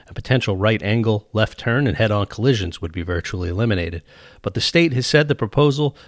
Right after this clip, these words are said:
is smaller than the usual one hundred twenty foot roundabout and is not considering it an option.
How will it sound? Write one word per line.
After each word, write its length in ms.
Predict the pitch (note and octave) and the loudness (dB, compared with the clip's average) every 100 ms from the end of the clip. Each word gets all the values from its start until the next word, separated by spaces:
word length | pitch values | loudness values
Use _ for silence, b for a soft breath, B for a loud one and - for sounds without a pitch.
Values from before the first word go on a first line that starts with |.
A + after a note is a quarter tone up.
| B | B
is 100 | - | -4
smaller 380 | - G3 C#3 F2 | 2 4 4 2
than 200 | F2+ F2 | -2 -2
the 200 | F2+ F2 | -2 0
usual 440 | A#2+ C3 F2 E2+ | 0 0 -2 -6
one 200 | F#2+ F#2+ | -4 -4
hundred 260 | F#2+ F#2 E2+ | -2 -4 -8
twenty 260 | - D#3 | -4 -2
foot 260 | G2+ - - | -2 -6 -10
roundabout 600 | E2 E2+ D#2 D#2 F2+ G2 _ B B B B | -8 -8 -6 -4 -2 -4 _ B B B B
and 140 | G#2 | -4
is 140 | F#2+ | 0
not 200 | C3 B2+ | 2 0
considering 520 | - A2 - D#3 E2+ F2+ | 0 -4 0 -2 -2 -8
it 180 | - _ _ - | -12 _ _ -10
an 140 | F#2 | -4
option. 420 | G2 F#2+ - - | -2 -2 -6 -14